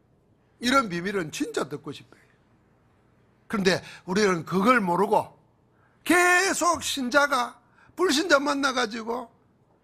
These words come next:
조금 있다가 썩어지고 없어질 연예인들 이야기나 하고 앉아서니 이게 일이 안 되는 거죠.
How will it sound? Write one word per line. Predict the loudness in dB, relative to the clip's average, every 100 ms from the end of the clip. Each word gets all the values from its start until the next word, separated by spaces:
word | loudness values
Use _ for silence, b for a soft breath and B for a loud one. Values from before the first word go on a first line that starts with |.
| _ _ _ _ _ _ _ _ _ _ _ -4
조금 | 2 2 2
있다가 | 2 2 4
썩어지고 | 0 -2 -2 -2 2 2
없어질 | 2 0 0 0 0
연예인들 | 0 2 0 0 -2
이야기나 | 0 -2 -2 -2
하고 | -2 0 0 0 -2 -6
앉아서니 | -6 -4 -6 -6 -6 -4 -6 -10 _ _ _ _ _ _
이게 | -14
일이 | -12 -6 -2 0
안 | -2
되는 | -8 -18 -20
거죠. | _ -20